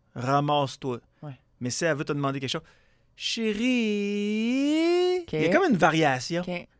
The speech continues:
Speaker 1: Puis là, tu le sais que ça va prendre du temps. Il va falloir que tu te lèves de ton sofa. Puis il va falloir que tu l'ailles.
Speaker 2: Comme si, mettons, je te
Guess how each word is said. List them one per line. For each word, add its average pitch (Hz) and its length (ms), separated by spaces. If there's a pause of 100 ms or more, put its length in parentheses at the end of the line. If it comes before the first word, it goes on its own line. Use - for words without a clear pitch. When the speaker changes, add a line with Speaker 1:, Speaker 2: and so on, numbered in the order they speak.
Speaker 1:
Puis 151 160
là, 320 140
tu 269 100
le 220 60
sais 233 180
que 226 60
ça 170 100
va 156 80
prendre 151 240
du - 80
temps. 147 220
Il - 0
va 214 60 (300)
falloir 143 200
que 147 80
tu - 140
te - 80
lèves 156 140
de 147 80
ton 139 160
sofa. 123 580 (480)
Puis 156 100
il 156 60
va 151 100
falloir 139 240
que 139 80
tu 127 160
l'ailles. 101 260
Speaker 2:
Comme 220 140
si, 196 160
mettons, 185 220
je - 60
te 190 40